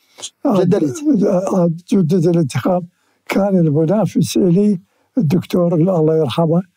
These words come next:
Speaker 2: الدكتور محمد ناصر.
Speaker 1: محمد ناصر.
Speaker 2: مم.
Speaker 1: وأنت فزت بفرق ايش قد؟
Speaker 2: والله ما أتذكر العدد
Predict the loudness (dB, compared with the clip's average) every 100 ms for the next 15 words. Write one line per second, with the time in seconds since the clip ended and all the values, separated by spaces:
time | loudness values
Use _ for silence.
0 | _ _ _ -2 -2 -4 -2 -2 -2 -2
1 | 0 0 0 -2 -2 -2 -4 -4 _ _
2 | _ -2 -2 -2 -4 -6 -8 -2 0 0
3 | -6 -4 -2 0 0 0 0 -2 -4 -4
4 | -2 -2 -2 -2 -8 _ _ _ _ _
5 | -2 0 2 2 2 0 0 -2 -2 -2
6 | 0 0 0 0 -2